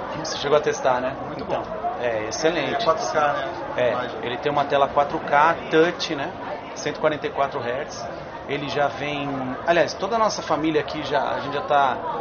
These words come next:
Speaker 1: que a gente tá testando aqui na feira, expondo, já é nona geração. Então, esse Triton novecentos, ele, ele tem um Core nove, nona geração, octa-core, série H.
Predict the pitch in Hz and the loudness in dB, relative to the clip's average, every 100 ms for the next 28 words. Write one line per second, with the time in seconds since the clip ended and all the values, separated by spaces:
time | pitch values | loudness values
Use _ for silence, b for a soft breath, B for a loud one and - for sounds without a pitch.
0 | 165 - 127 131 143 - 143 - 139 135 | -6 -6 -6 -2 -2 -2 -6 -2 -2 0
1 | 127 - 127 120 - 143 147 - - 151 | -2 -4 -4 -4 -2 -2 -2 -4 2 2
2 | 165 - B B B - - 143 151 156 | 2 0 B B B -6 2 4 6 6
3 | 156 139 135 - - 143 156 156 139 127 | 6 2 0 0 -2 -2 -2 -4 -6 -4
4 | 139 143 143 131 123 - - - - - | -2 -2 -2 -4 -6 -8 -8 -6 -6 -6
5 | - 151 - 151 135 127 - 139 151 147 | -4 -2 -2 -2 -4 -4 -4 -4 2 2
6 | 143 - 143 143 139 135 - - 135 - | 2 -2 -4 -2 -2 -2 -6 -4 -4 -2
7 | 147 147 143 151 156 135 147 156 147 143 | -2 0 4 6 6 6 6 6 4 -2
8 | 139 139 127 117 143 143 139 - 131 117 | -2 0 -2 0 -2 2 0 2 0 0
9 | 131 139 143 - 135 135 127 120 127 | 4 4 4 2 0 2 2 2 2